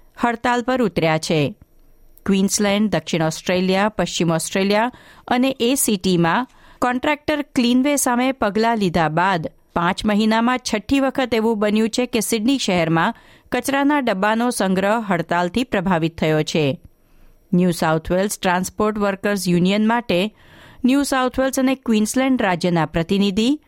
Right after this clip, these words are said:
રિચર્ડ ઓલ્સન કહે છે કે આજે હજારો ઘરો કચરો ઉપાડવાની સેવાથી વંચિત રહ્યા. સિડનીમાં ગાર્બેજ કલેક્ટર્સ દર વર્ષે ઓછામાં ઓછા પાંચ ટકા પગાર વધારો ઈચ્છે છે.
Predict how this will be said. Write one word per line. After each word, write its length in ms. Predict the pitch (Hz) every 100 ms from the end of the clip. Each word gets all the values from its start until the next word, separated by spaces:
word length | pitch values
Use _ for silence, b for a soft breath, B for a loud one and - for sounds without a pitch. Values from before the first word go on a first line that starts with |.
| b b
રિચર્ડ 380 | 180 175 185 165
ઓલ્સન 360 | 175 180 220 214
કહે 240 | 208 208
છે 240 | 196 240 269
કે 180 | 220
આજે 300 | 165 165 165 147
હજારો 420 | 180 190 220 240 220
ઘરો 420 | 196 170 185 226 B B B B 240
કચરો 380 | 233 254 269
ઉપાડવાની 580 | 247 233 226 226 226 240
સેવાથી 480 | - 196 202 202 285
વંચિત 420 | 226 185 180 -
રહ્યા. 380 | 156 165 151 131 - _ -
સિડનીમાં 640 | - 226 202 208 208 214 214
ગાર્બેજ 440 | 196 160 165 160
કલેક્ટર્સ 640 | 180 170 180 202 208 226 - B B B B _ -
દર 260 | 226 254
વર્ષે 400 | 247 233 208 247
ઓછામાં 480 | 226 190 226 214 214
ઓછા 260 | 208 - 220
પાંચ 460 | - 202 220 - -
ટકા 300 | 233 220 226
પગાર 420 | 208 175 170 165
વધારો 400 | 160 180 165 165
ઈચ્છે 340 | 160 - 202
છે. 340 | 190 233 294